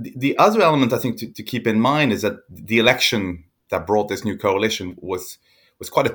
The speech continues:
tightly fought election. I mean, the S P D, the Social Democrats, narrowly won a plurality of votes,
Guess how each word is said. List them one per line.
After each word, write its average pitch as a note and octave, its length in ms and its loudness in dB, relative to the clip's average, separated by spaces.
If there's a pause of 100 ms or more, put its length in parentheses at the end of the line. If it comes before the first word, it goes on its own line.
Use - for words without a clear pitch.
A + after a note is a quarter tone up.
(120)
tightly C3+ 340 -2
fought B2 380 -2
election. D3 600 -2
I F#2+ 60 -6
mean, G2+ 220 -6
the G2 220 -4
S G#2 160 -2
P G#2+ 120 0
D, G#2 200 2
the G2+ 120 -4
Social G2+ 300 -4
Democrats, F#2+ 680 -4 (200)
narrowly G#2+ 640 2
won G2 240 -4
a F2+ 60 -8
plurality F2+ 580 -2
of E2 100 -4
votes, C#3+ 420 -2